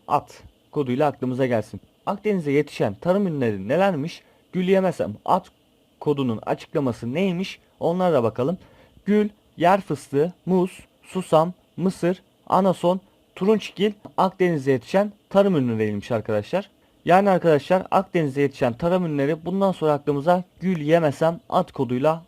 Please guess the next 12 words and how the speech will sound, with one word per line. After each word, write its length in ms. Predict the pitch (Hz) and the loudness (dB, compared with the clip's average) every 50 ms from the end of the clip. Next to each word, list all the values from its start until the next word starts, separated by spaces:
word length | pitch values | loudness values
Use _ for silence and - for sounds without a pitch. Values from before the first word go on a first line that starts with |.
| _ - | _ -4
aklımıza 680 | - 147 151 - - 139 127 123 120 151 151 151 156 151 _ _ _ _ _ _ - | -2 -2 -2 -2 -4 -4 -4 -4 -4 -4 -4 -4 -6 -8 _ _ _ _ _ _ -4
gelecek. 500 | 139 135 120 110 95 101 90 - - _ _ _ _ - - - _ _ _ - | -2 -2 -2 -4 -6 -8 -8 -10 -14 _ _ _ _ -18 -18 -18 _ _ _ 4
Doğu 100 | 175 185 | 6 8
Anadolu'daki 800 | 208 226 233 214 190 180 160 147 139 156 147 - - 185 208 202 - _ - | 8 8 6 6 4 4 4 4 4 2 2 4 2 0 0 0 -2 _ 2
madenler 540 | 156 151 147 127 139 131 135 156 180 202 202 - _ _ - | 4 4 6 6 4 4 4 4 2 2 0 -4 _ _ 0
meraklı 460 | 139 147 165 185 196 190 208 220 226 | 2 4 6 4 4 2 0 -4 -2
kabakçı 600 | - - 185 - 156 139 131 - - 208 220 208 - _ - | 0 0 2 4 4 2 2 0 -2 -2 -2 -2 -6 _ -2
demir 260 | 165 180 196 214 190 | 0 2 2 2 0
koduyla 340 | - - 143 135 156 170 165 | 0 -2 -2 0 2 2 2
aklımıza 400 | 151 - - 147 156 151 151 151 | 2 0 -2 -4 0 0 2 2
gelsin 300 | 135 143 131 127 - 131 | 2 2 2 0 -2 -4
arkadaşlar. 480 | 120 110 117 107 101 95 - - 90 | -4 -2 0 -2 -2 -2 -4 -8 -12